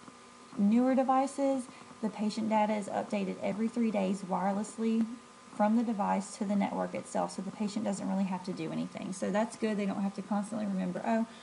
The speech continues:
I have to hook up my device to the modem to transfer my data." So that's definitely one of the improvements they've made over the years. As far as the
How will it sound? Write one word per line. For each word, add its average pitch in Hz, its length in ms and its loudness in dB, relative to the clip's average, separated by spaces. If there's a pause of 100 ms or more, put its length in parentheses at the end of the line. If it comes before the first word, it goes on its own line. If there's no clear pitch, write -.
(140)
I 208 40 2
have 214 120 2
to 220 80 0
hook 226 160 0
up 214 160 4
my 208 160 2
device 196 340 0
to 202 80 -2
the 208 80 0
modem 220 340 4
to 196 60 -8
transfer - 340 -4
my 180 120 0
data." - 360 -4 (540)
So 196 80 -2
that's 190 240 0
definitely 214 340 2
one 202 120 4
of 190 120 2
the 180 140 0
improvements 180 640 -2
they've 170 200 -2
made 165 240 -4
over 170 220 -2
the 180 120 -8
years. 170 560 -8 (2500)
As 214 100 -10
far 254 200 0
as 311 100 -2
the 233 180 -2